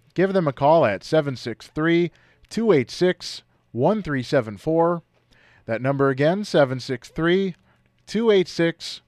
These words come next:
one three seven four. I see we have a caller. Please hold on just a sec. I have to get through these sponsors here. Tradio also sponsored by American Family Insurance, the Chris Chapman Agency of Buffalo. Contact Chris and his team at seven six three,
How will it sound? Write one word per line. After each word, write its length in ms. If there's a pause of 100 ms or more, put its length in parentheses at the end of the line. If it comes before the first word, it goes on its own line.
(220)
one 340
three 220
seven 340
four. 480 (420)
I 100
see 160
we 100
have 100
a 60
caller. 340
Please 300
hold 180
on 160
just 320
a 60
sec. 280
I 60
have 160
to 80
get 140
through 100
these 160
sponsors 460
here. 240 (640)
Tradio 340
also 260
sponsored 520
by 140
American 420
Family 340
Insurance, 560 (140)
the 100
Chris 220
Chapman 380
Agency 680
of 220
Buffalo. 580 (400)
Contact 480
Chris 260
and 140
his 100
team 280
at 160
seven 300
six 260
three, 420